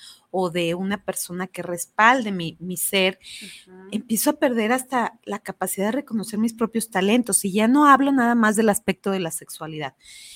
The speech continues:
Speaker 1: La credibilidad en una misma, cuando la
Speaker 2: Ujú.
Speaker 1: cultura se empeña en hacernos sentir inseguras respecto a nuestras propias capacidades,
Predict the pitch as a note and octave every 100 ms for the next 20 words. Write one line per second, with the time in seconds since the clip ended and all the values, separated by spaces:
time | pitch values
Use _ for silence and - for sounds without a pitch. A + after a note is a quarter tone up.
0 | - _ - A#3+ A#3+ A#3+ A#3 A3 A3 G#3
1 | A3+ A#3 A#3 C#4 D#4 C#4+ C4 B3+ A#3+ A3
2 | A3+ B3 A#3+ A#3 G3+ G3 F#3+ F#3+ G#3 -
3 | A#3 B3+ C4+ - _ _ - - - G3+
4 | G#3+ A3 A3+ D#4 F4 A3+ A3+ C4 _ F#3
5 | G3 G3 A3+ A3 C4 - A3 G3+ G3+ B3
6 | G4+ _ _ _ - A#3 A3+ - G3 G#3+
7 | B3+ C4 A#3 G#3+ - G3+ - F#3+ F3+ -
8 | E3+ - G#3 A3+ A3 - - F3 - D#3+
9 | D#3+ C3 -